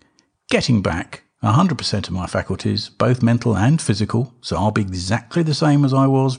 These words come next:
pre-brain attack, then we may end up being frustrated, disappointed, angry, depressed. If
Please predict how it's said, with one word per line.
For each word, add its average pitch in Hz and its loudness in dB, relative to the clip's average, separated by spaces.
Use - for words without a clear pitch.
pre-brain 131 -4
attack, - -12
then 131 4
we 117 2
may 131 4
end 104 2
up - -6
being 107 0
frustrated, 113 -2
disappointed, - -2
angry, 110 2
depressed. 151 -4
If - -2